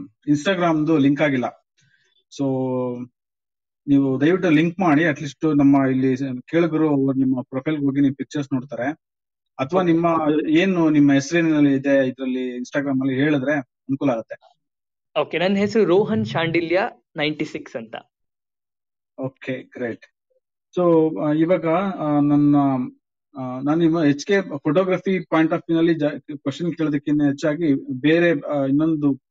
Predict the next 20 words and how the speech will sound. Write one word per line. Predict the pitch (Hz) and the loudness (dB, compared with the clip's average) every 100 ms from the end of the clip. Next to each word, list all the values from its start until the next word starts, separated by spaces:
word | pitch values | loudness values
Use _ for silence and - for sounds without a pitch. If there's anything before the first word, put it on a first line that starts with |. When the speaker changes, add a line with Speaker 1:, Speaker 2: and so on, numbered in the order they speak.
| _ | _
Speaker 1:
ಆ, | 127 123 | -10 -8
ಭಾಗದಲ್ಲಿ | 120 131 135 135 139 | -4 -2 -2 0 0
ಜಾಸ್ತಿ | 127 127 - 139 | 0 -4 -6 -10
ಪ್ರಶ್ನೆ | 135 - 131 | -10 -8 -8
ಕೇಳಿದೆ. | 127 113 139 175 _ 135 | -8 -8 -8 -10 _ -6
ಅದಕ್ಕೆ | 139 165 143 | -4 -2 -4
ಕಾರಣ | - 135 160 147 | 0 0 2 2
ಏನು | 143 | 0
ಅಂತಂದ್ರೆ, | 127 127 139 196 _ _ _ _ _ _ _ _ | -2 -6 -8 -8 _ _ _ _ _ _ _ _
ಆಮ್, | 135 127 123 123 123 | -6 -6 -6 -8 -8
usually | 151 185 170 185 | -2 -2 -2 0
ಆಗ್ಲೇ | 160 165 180 | 2 2 2
ನಾನು | 165 | 2
ಹೇಳ್ದಾಗೆ | 143 170 160 131 175 196 | 2 2 2 0 -2 -4
ಫೋಟೋಗ್ರಫಿ, | 147 - 180 185 170 190 | -4 -2 0 -2 -4 -4
especially | 160 143 135 - 165 196 202 | -2 -2 -4 -6 -6 -2 0
ವೈಲ್ಡ್ | 160 160 | 2 2
ಲೈಫ್, | 175 170 - | 2 0 -2
ಆ, | 160 | -2
ಮತ್ತೆ | 147 143 139 143 | 0 -2 -2 -2